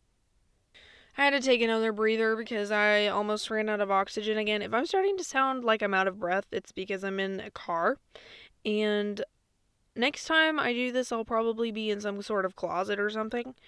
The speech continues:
So don't worry about my, like, safety for this podcast. Like, I'm not always gonna be doing it in a car,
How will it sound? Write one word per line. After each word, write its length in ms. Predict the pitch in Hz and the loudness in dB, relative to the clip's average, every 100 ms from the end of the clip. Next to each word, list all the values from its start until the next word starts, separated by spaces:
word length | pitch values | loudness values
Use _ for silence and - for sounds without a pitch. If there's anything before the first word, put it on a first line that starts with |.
| - - - | -20 -20 -18
So 460 | - - 214 208 202 | -8 2 4 6 4
don't 220 | 196 214 | 2 2
worry 240 | 240 262 | 2 2
about 240 | 254 240 208 | 4 2 2
my, 540 | 220 208 202 202 190 - _ _ _ _ _ _ _ _ _ _ | 0 2 2 0 -4 -10 _ _ _ _ _ _ _ _ _ _
like, 340 | - 214 196 - | -6 0 0 -2
safety 540 | - 180 185 - 214 | -6 -6 -4 -4 -4
for 240 | 202 220 208 | -2 0 0
this 160 | 214 | -2
podcast. 680 | - 185 180 - 214 220 - | -4 -2 -2 0 0 0 0
Like, 140 | 196 | -4
I'm 80 | 190 | -2
not 160 | 190 185 | -4 -2
always 320 | 185 180 180 | -2 -2 -4
gonna 160 | 196 180 | -6 -6
be 140 | 180 | -4
doing 320 | 175 175 180 | -4 -6 -6
it 120 | 175 | -8
in 100 | 170 | -10
a 40 | 170 | -12
car, 520 | - 180 170 175 220 | -10 -6 -4 -4 -8